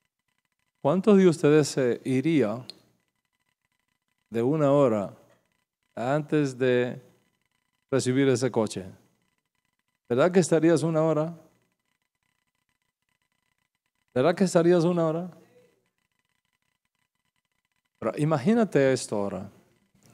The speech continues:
que tú puedes lograr lo mismo, pero no con él, con el que le dio el carro a él.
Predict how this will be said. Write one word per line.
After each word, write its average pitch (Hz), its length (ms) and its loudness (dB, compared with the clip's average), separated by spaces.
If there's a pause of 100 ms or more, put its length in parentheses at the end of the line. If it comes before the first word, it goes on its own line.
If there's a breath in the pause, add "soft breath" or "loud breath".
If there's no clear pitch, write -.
(180)
que 135 160 2
tú 220 640 2 (440)
puedes 165 500 2 (460)
lograr 131 400 4
lo 196 120 2
mismo, 135 680 0 (580)
pero 120 160 -2
no 170 180 4
con 156 160 2
él, 143 220 0 (220)
con 131 200 -2
el 120 160 0
que 123 120 0
le 117 160 4
dio 131 160 4
el 131 100 4
carro 120 300 2
a 101 100 2
él. 92 160 -6